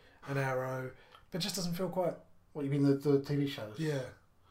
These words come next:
Speaker 2: Yeah, but they, that's more of a family-friendly one, and, like, these ones you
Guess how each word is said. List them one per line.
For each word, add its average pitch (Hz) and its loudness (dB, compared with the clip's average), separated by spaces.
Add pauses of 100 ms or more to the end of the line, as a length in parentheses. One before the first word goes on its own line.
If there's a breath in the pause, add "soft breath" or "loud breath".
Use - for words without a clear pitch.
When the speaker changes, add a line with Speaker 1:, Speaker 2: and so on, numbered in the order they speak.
(460 soft breath)
Speaker 2:
Yeah, 165 6
but 175 4
they, 185 12
that's 170 4
more 156 6
of 135 2
a 135 -4
family-friendly 139 0
one, 123 -6
and, 127 -8
like, 135 -4
these 139 -4
ones 127 -8
you 123 -12